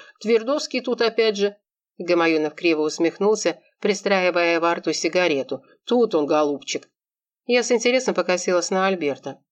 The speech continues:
Сейчас Гамаюнов напоминал мне мальчиша-плохиша с этаким азартом, продававшего своего боевого брата проклятым буржуинам, в глубине души даже радуясь данной представившейся возможности.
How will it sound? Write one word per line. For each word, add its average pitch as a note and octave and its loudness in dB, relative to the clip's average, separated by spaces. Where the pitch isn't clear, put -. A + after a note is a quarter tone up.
Сейчас B3 0
Гамаюнов F3+ 0
напоминал F3+ 0
мне E3+ 0
мальчиша-плохиша G3 0
с G3+ -2
этаким F#3 0
азартом, F#3 0
продававшего F#3 0
своего F3 2
боевого F3 2
брата G3 0
проклятым F#3+ 0
буржуинам, F#3+ 2
в F#3 -10
глубине F#3+ 2
души G3 0
даже F3+ 2
радуясь F3+ 2
данной F3+ 2
представившейся E3 -2
возможности. D3+ -2